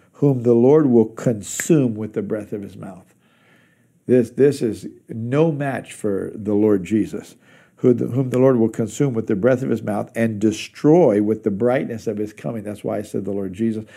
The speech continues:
because notice his coming. Who's coming? Jesus is coming.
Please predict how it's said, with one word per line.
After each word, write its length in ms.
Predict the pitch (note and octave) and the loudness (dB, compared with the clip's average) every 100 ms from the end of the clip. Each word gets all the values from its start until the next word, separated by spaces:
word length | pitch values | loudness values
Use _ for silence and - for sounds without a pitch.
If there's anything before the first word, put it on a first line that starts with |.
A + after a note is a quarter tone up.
| - _ | -20 _
because 300 | - G2+ A2 | -8 -4 -4
notice 300 | G#2 A#2 G2+ | -2 -2 -4
his 240 | - B2 A#2+ | -4 -4 -4
coming. 540 | - - A#2+ F#2+ - _ _ _ _ _ | -10 -10 -10 -12 -18 _ _ _ _ _
Who's 240 | C3+ C3 | 2 2
coming? 380 | - C3 G#2 F#2 | 2 -2 -2 -4
Jesus 480 | F2 B2+ B2 G2 - | 2 4 4 -2 -6
is 140 | F#2 | -10
coming. 380 | - G2+ F2+ D2 | -10 -12 -12 -16